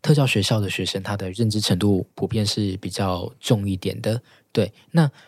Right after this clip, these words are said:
很多时候我们会用一个概念，就是学生很多时候他的障碍特质已经大过他的性别特质了，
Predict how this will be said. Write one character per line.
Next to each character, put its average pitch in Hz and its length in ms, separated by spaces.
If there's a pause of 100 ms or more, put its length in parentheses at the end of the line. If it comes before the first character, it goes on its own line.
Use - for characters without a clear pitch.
(260)
很 113 120
多 160 100
时 165 80
候 151 60
我 127 40
们 98 120
会 110 360
用 123 160
一 110 40
个 104 100
概 104 220
念， 101 160
就 101 100
是 101 240 (720)
学 - 160
生 160 120
很 185 80
多 143 140
时 135 100
候 123 60
他 113 100
的 107 120
障 120 260
碍 110 160
特 101 260
质 87 240
已 95 100
经 104 160
大 107 220
过 104 180
他 98 120
的 95 100
性 - 220
别 87 180
特 90 200
质 - 280
了， 113 140